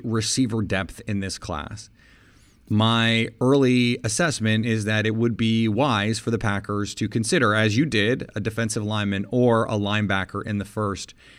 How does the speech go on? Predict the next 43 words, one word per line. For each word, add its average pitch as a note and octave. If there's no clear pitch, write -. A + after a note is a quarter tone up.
and A2+
then A2+
address G2
some G#2+
of F#2+
those F#2+
receiver G#2
needs. F#2+
I F#2+
mean, G#2
if, G#2
if A2
they A#2+
wanted A#2+
to, B2
to A#2+
reach B2+
a C3
little A#2
bit A2+
in B2
your, A2+
in A2+
your A2+
estimation A2
for A#2+
someone A#2
like G#2
Kenneth G#2
Murray G2
and A2
then A2
get G#2
a, G2+
a A2
receiver G2+
in, G#2
in G#2+
the G#2
later G2+
rounds, G2
is G#2+
that, A2+